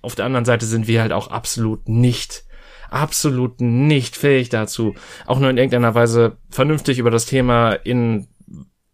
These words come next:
in aller Breite zu reden. Wir sind keine Politik-, Politikexperten, wie ganz viele andere Leute momentan draußen im Internet. Ähm, und dementsprechend, ja, das waren so, ich weiß nicht, hab ich alles abgedeckt, Jenny? Sag mal was.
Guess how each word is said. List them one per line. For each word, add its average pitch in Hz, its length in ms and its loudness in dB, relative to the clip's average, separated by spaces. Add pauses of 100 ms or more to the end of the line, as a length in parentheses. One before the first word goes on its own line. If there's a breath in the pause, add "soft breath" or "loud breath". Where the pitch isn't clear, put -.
(500)
in 113 280 0
aller 117 280 2
Breite 113 380 0
zu 120 160 -2
reden. 113 380 0
Wir 107 80 -2
sind 107 120 -6
keine 139 200 0
Politik-, 120 600 -2
Politikexperten, 113 880 -2
wie 117 120 -2
ganz 170 280 0
viele 139 180 -2
andere 127 180 -2
Leute 120 260 2
momentan 110 560 -2
draußen 123 360 0
im 107 100 -2
Internet. 117 400 -4 (640 loud breath)
Ähm, 107 460 2
und 110 220 -8
dementsprechend, 104 1000 -4
ja, 92 300 -8 (200)
das 110 300 -6
waren 98 400 -4 (100)
so, 98 400 -4
ich - 160 -6
weiß 131 120 0
nicht, 123 100 0
hab 123 60 0
ich 135 120 -2
alles 147 220 -2
abgedeckt, 147 340 -2
Jenny? 143 180 0
Sag 104 160 -2
mal 92 120 -4
was. 95 120 -8